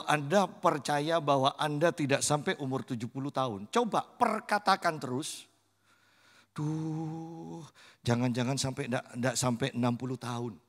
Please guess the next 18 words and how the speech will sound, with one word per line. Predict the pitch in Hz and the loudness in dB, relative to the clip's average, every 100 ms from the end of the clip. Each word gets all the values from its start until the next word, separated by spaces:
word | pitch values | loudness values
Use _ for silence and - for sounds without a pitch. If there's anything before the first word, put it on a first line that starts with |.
| - | 0
Katakan | 226 254 285 285 277 220 | 2 8 8 10 6 6
terus, | 143 131 196 - - _ _ _ _ - | 2 2 0 -6 -10 _ _ _ _ -6
maka | 156 165 - 175 - | 2 2 2 -2 -2
itulah | 151 208 196 120 127 | -2 0 0 0 -4
nasibmu. | 127 - 117 113 - _ _ _ _ _ _ _ _ - | -4 -4 -6 -8 -10 _ _ _ _ _ _ _ _ -16
Ya. | 113 107 _ _ _ _ _ _ _ _ _ _ _ _ _ _ _ _ _ _ _ _ _ _ _ _ _ _ - | -14 -14 _ _ _ _ _ _ _ _ _ _ _ _ _ _ _ _ _ _ _ _ _ _ _ _ _ _ 6
Jadi | 190 151 185 160 - - - - | 6 8 4 2 -6 -18 -6 4
ini | 285 415 | 4 6
sangat | - 285 302 | 4 4 -2
penting. | - 277 269 262 180 120 - _ _ _ _ _ _ _ | -2 -2 -2 -6 -8 -8 -14 _ _ _ _ _ _ _
Saya | - 247 254 311 302 | 0 4 6 6 4
tidak | 320 240 143 190 196 - - - - | 4 2 8 8 8 2 -20 -18 6
akan | 233 240 - 254 214 | 8 8 6 6 8
bosan | 175 190 - 240 233 | 8 8 10 8 8
untuk | 208 202 202 | 4 4 4
mengulang | 196 185 170 165 196 196 | 4 2 2 6 6 6
kesaksian | 190 - 170 - 160 180 175 | 0 0 0 0 2 0 4
dari | 156 151 147 139 | 4 6 4 0